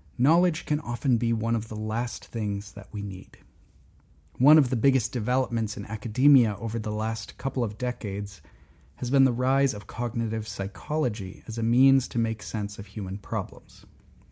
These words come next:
Spearheaded primarily by Princeton University professor Daniel Kahneman,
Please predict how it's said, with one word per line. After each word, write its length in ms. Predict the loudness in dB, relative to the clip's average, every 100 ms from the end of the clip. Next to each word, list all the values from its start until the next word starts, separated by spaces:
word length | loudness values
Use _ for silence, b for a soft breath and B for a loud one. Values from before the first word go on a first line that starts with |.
| -20 -20 -20 -20 -20 B B B B
Spearheaded 600 | -2 6 6 8 6 2
primarily 540 | 4 4 6 8 6 4
by 140 | 2
Princeton 480 | 2 2 2 2 2
University 540 | 4 2 0 0 -4
professor 520 | -6 -6 -2 -2 0 -2
Daniel 520 | 0 2 2 0 -2
Kahneman, 760 | -8 0 4 6 4 4 2